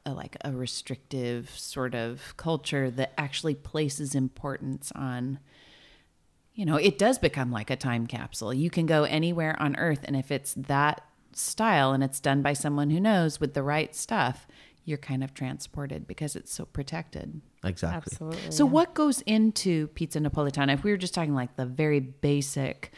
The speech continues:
Speaker 1: what are those key pieces that make it that?
Speaker 2: Um,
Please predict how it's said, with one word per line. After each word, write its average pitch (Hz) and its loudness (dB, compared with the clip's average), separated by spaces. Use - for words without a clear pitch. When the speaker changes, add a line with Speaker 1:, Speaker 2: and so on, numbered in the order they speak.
Speaker 1:
what 165 4
are 180 8
those 143 2
key 156 -2
pieces 135 -2
that 135 0
make 131 2
it 117 -2
that? - -8
Speaker 2:
Um, 98 4